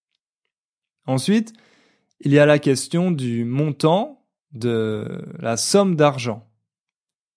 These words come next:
Vous avez entendu que certains veulent un revenu assez faible autour de cinq cents euros, pour que les gens soient quand même obligés de travailler.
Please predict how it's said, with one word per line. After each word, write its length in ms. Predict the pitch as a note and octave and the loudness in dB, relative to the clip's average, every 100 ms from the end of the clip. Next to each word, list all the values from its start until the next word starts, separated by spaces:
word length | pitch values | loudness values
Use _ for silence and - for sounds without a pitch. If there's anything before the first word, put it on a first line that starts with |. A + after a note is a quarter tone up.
| _ _ _ _ | _ _ _ _
Vous 160 | - C3 | -4 2
avez 180 | F#3 G#3 | 4 4
entendu 580 | G3 F3 D#3+ E3 C4 C4+ _ _ _ _ | 2 0 0 0 -2 -6 _ _ _ _
que 140 | - D3+ | -2 0
certains 580 | - F#3 - F#3+ A3 | 2 -2 0 2 2
veulent 400 | G3+ C3+ E3+ F#3+ E3+ | 2 4 4 4 2
un 140 | C3+ | 0
revenu 480 | C3 C#3 C3 D3+ D#3+ | 2 0 0 -2 -4
assez 360 | - F3+ - C#3 | 0 0 2 0
faible 580 | - F#3 C4 G#3+ C3 A#2 _ _ _ _ | 2 0 0 -2 -4 -6 _ _ _ _
autour 360 | D3+ C#3 F3 D#3+ | 0 2 2 2
de 280 | C3 A#2 | 0 0
cinq 240 | A2+ - D#3+ | 0 0 0
cents 240 | - C3 | 0 0
euros, 460 | A#2+ A2+ G#3 F4 - _ _ _ _ _ | 0 0 -2 -2 -8 _ _ _ _ _
pour 220 | - G#3+ - | 0 0 2
que 100 | F#3 | 4
les 220 | D#3 C3+ | 6 4
gens 380 | B2 F#3 B3 E4+ | 4 0 0 -6
soient 280 | - D3+ | 0 0
quand 180 | C3+ C3+ | 2 0
même 320 | C3+ E3+ F#3+ - | 2 0 0 -2
obligés 600 | F3+ D#3+ D3 C#3+ C#3 E3 | 2 4 2 0 2 2
de 120 | E3+ | 2
travailler. 600 | C#3 - C#3+ C3 A2+ G#2 | -2 2 2 2 0 -4